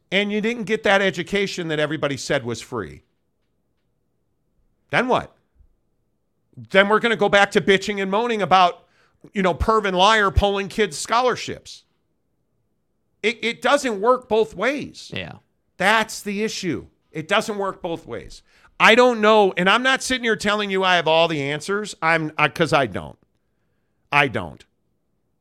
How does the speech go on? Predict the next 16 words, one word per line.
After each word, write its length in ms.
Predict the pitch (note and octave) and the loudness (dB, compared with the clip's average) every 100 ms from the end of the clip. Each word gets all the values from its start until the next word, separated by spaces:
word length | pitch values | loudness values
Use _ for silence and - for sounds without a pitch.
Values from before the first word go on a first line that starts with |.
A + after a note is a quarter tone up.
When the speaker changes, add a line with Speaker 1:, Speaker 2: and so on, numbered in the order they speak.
| _ | _
Speaker 1:
I, 180 | D#3 E3 | 2 4
I 160 | F3 F3+ | 4 4
truly 440 | - G3+ F#3 D#3+ | 2 -2 0 -2
do 160 | B2 C3+ | -2 -6
not. 300 | G#2 B1 - | -6 -10 -8
I, 400 | - D#3+ D#3 E3+ - | -2 0 2 0 2
I, 60 | E3+ | 0
I 40 | |
wish 300 | E3+ G#3 - | 2 -2 2
I 100 | G#3 | 0
did, 260 | D#3 F3+ D3 | 2 -2 0
but 100 | D3 | 0
I 120 | C#3 | 0
do 140 | A#2 | -2
not. 300 | A2 D#2+ A#1+ | -6 -8 -12
Speaker 2:
Yeah. 240 | - E2+ | -10 -10